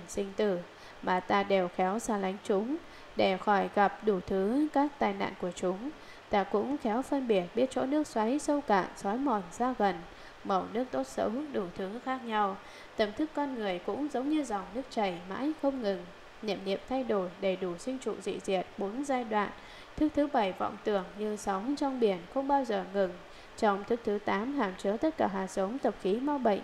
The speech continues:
từ vô lượng kiếp đến nay, cho nên sóng biển ba đảo là chỉ tâm thức chúng sinh. Lại tùy thuận duyên thiện ác trong ngoài, nhan sắc tâm thủy cũng khác nhau. Nghịch lưu dưới mặt biển là chỉ dòng sinh tử không gián đoạn, niệm niệm sinh diệt,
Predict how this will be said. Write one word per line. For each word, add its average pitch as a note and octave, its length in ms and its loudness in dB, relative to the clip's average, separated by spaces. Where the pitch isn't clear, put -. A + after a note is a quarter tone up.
từ F#3+ 240 0
vô C4 140 4
lượng G#3 180 2
kiếp D4 240 2
đến A3+ 220 0
nay, C4+ 260 2
cho A#3 100 4
nên A#3 200 2
sóng A#3 300 0
biển A3 200 8
ba B3+ 160 4
đảo G3 380 6
là F#3+ 140 2
chỉ F3+ 280 2
tâm A3 180 0
thức C#4 200 4
chúng G3+ 200 -2
sinh. G#3 320 2
Lại G3+ 280 6
tùy G3 200 6
thuận G#3 240 6
duyên G#3 360 4
thiện G#3+ 180 2
ác C4+ 240 0
trong G#3 240 2
ngoài, F#3 300 4
nhan G#3 160 0
sắc C4 260 0
tâm A3 120 2
thủy F#3+ 200 2
cũng G#3+ 200 -2
khác B3+ 200 -2
nhau. G#3+ 320 2
Nghịch G3+ 220 0
lưu G#3+ 260 6
dưới G#3 220 4
mặt C#4 360 2
biển G3+ 240 4
là G3 120 2
chỉ F#3+ 260 0
dòng F#3+ 240 -2
sinh B3 220 -4
tử F#3+ 180 2
không A#3+ 120 0
gián B3+ 260 0
đoạn, A3+ 220 8
niệm G#3+ 220 0
niệm G#3+ 220 2
sinh C#4+ 220 0
diệt, G3 240 4